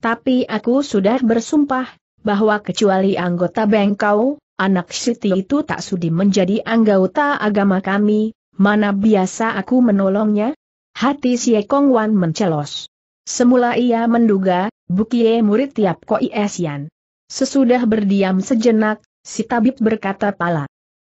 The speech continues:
"Mengapa kamu tidak mau lantas berlalu dari situ?" "Huhau. Apa kamu kira aku akan merasa kasihan? Tanyakanlah anak itu. Tanya dia berapa lama dia sudah berdiam di rumahku."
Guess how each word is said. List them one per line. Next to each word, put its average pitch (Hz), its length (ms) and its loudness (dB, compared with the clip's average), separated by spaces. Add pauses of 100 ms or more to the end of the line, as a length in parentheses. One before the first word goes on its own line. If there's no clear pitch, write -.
"Mengapa 247 560 2
kamu 294 320 2
tidak 190 320 -2
mau 247 320 2
lantas 208 480 -2
berlalu 208 400 2
dari 202 240 0
situ?" 233 400 -2 (420)
"Huhau. 185 460 -2 (480)
Apa 226 240 -4
kamu 277 320 2
kira 269 480 2
aku 214 240 -4
akan 240 400 -2
merasa 175 400 -2
kasihan? 226 640 -4 (480)
Tanyakanlah 254 720 0
anak 240 480 0
itu. 156 400 -4 (480)
Tanya 208 320 0
dia 185 240 2
berapa 175 320 0
lama 190 320 0
dia 180 240 2
sudah 247 400 0
berdiam 196 720 0
di 208 80 0
rumahku." 185 720 -2